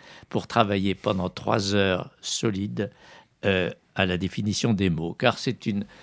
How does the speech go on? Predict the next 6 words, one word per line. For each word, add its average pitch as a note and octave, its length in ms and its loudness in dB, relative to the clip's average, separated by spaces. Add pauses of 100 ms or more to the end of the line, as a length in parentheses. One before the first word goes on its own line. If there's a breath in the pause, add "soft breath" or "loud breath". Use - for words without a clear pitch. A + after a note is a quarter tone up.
(140 soft breath)
c'est, - 300 -4
c'est B2+ 300 0
un B2 80 8
moment D3 480 6 (720 loud breath)
d'intense, D3+ 960 4
euh, - 1200 2